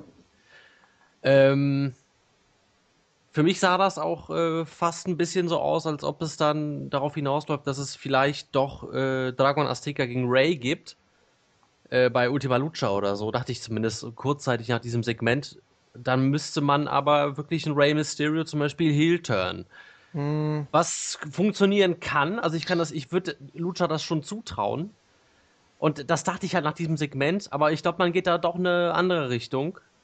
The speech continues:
Speaker 1: was man ja nach dem nächsten Match dann gesehen hat.
Speaker 2: Ja, ja, genau. Du, dann sag ich jetzt nicht, was ich bis, also da schon vermutet habe. <laughs> Ähm, in dem, in dem Segment dann.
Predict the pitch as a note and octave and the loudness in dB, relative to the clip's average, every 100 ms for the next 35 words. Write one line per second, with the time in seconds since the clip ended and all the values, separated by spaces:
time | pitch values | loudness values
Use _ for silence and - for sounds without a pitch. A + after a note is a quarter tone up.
0 | _ _ _ _ _ _ _ _ - C#3 | _ _ _ _ _ _ _ _ -6 -4
1 | D#3 D3 C#3+ C#3 D3 C#3+ D3 - D3 D3 | 0 0 2 0 0 0 0 0 2 2
2 | D3 A#2+ G#2 G2 F#2+ F2 F2+ A2+ C#3 D3 | 0 -2 -2 -4 -4 -6 -2 2 6 4
3 | B2+ C3 B2 A2 A2+ B2 C3 C3 B2 B2 | 2 0 0 0 -2 -6 -6 -6 -6 -2
4 | C3 B2+ B2 C3+ B2+ B2 A#2+ A#2 - B2 | -4 -4 -6 -6 -6 -6 -8 -12 -10 -10
5 | A#2+ - C#3 B2 A#2+ C3 C3 C#3 A#2+ B2 | -8 -6 -4 -2 2 4 4 0 -2 -2
6 | A#2+ B2 A#2 B2+ A2+ A#2 C3 - - - | -2 -2 -4 -2 -2 0 -2 -6 -16 -2
7 | A#3+ - C4 - _ _ _ - - - | -2 2 -2 -2 _ _ _ -14 -10 -10
8 | - - - _ _ - C3+ C3 B2+ B2+ | -12 -16 -20 _ _ 2 4 4 2 -4
9 | B2+ _ _ _ - C3 B2+ A#2+ A#2 A#2 | -8 _ _ _ -6 -4 -2 -4 -6 -10
10 | A#2+ _ _ _ _ _ - B2 A#2+ B2 | -14 _ _ _ _ _ -10 -8 -6 -6
11 | B2+ B2+ B2+ B2+ B2+ G#2+ A2+ | -8 -6 -6 -6 -6 -6 -6